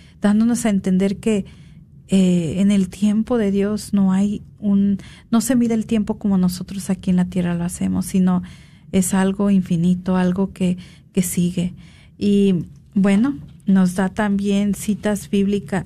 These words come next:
digo, perdón, citas bíblicas, citas, eh, de él, de sus pensamientos sobre, sobre la evangelización. Nos dice, "El evangelio debe ser predicado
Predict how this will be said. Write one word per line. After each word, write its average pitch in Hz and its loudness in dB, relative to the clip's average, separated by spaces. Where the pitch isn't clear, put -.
digo, 190 -2
perdón, 185 2
citas 185 -2
bíblicas, 185 -6
citas, 233 -4
eh, 190 -2
de 185 2
él, 226 -2
de 214 0
sus - -6
pensamientos 185 0
sobre, 196 0
sobre 208 0
la 185 2
evangelización. 180 -2
Nos 196 2
dice, - -2
"El 214 2
evangelio 226 0
debe 247 0
ser 233 -2
predicado 185 -2